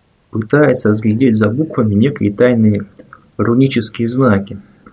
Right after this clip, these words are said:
Со словами «На вашем бы месте я сваливал бы отсюда, парни».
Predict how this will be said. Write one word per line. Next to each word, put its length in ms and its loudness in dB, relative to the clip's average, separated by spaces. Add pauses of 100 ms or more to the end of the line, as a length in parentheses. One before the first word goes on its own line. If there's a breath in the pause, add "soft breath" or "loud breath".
(100)
Со 180 -6
словами 540 2 (160)
«На 120 -2
вашем 380 0
бы 100 2
месте 440 -2
я 300 0
сваливал 500 2
бы 140 0
отсюда, 480 -2
парни». 380 -2